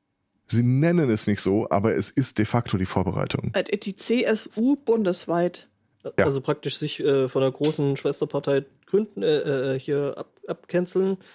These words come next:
Speaker 3: und, äh, äh, abkanzeln und dann, äh, ja.
Speaker 2: Äh, also Bavaria everywhere quasi. Ich weiß nicht, ob das eine gute
Speaker 1: Ich habe
Speaker 2: Idee
Speaker 1: den Verdacht,
Speaker 2: ist.
Speaker 1: dass sie das anders darstellen werden, aber vielleicht, äh, kommt dann auch so, äh, dieses Gerangel um den rechten Rand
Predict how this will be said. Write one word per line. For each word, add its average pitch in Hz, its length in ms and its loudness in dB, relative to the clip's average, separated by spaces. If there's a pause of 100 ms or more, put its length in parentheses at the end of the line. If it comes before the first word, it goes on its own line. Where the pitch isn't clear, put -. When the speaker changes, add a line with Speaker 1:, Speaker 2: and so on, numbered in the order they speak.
(460)
Speaker 3:
und, 156 580 0
äh, 156 60 0
äh, 147 400 0
abkanzeln 175 520 -2
und 156 220 -6
dann, 143 280 0
äh, 135 540 -2
ja. 113 160 -2 (360)
Speaker 2:
Äh, 151 160 2 (100)
also 220 260 2
Bavaria 208 800 2
everywhere 170 680 2
quasi. 175 680 -2 (840)
Ich - 200 -2
weiß 202 260 2
nicht, 220 140 2
ob - 120 0
das - 180 -2
eine 196 80 0
gute 220 140 4
Speaker 1:
Ich 220 180 2
habe 113 240 4
Speaker 2:
Idee 117 80 6
Speaker 1:
den 214 80 4
Verdacht, 107 220 4
Speaker 2:
ist. - 80 -2
Speaker 1:
dass 101 120 0
sie 104 80 0
das 98 220 2
anders 104 400 2
darstellen 98 480 2
werden, 110 340 2
aber 98 400 2
vielleicht, 101 440 0
äh, 101 120 4
kommt 101 240 0
dann 110 120 2
auch 135 160 0
so, 104 360 2
äh, 98 320 2
dieses 101 340 -2
Gerangel 98 360 2
um 98 140 0
den 98 120 2
rechten 98 300 -2
Rand 98 380 0